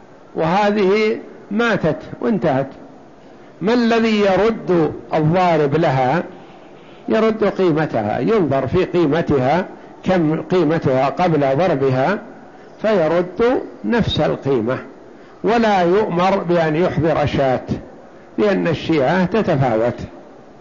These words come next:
هذا على القول الأول أنه يرد، الوجه الأول يرد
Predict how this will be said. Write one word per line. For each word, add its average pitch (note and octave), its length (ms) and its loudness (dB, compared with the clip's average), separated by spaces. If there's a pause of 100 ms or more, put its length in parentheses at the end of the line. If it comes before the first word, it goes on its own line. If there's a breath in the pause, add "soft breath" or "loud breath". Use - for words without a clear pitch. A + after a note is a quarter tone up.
(1300 loud breath)
هذا F3 340 2
على D#3+ 340 2
القول F3 440 0
الأول F#3+ 580 2
أنه F3 400 0
يرد، F3+ 600 2 (440 loud breath)
الوجه D#3 400 2
الأول F#3 520 2
يرد F#3+ 600 2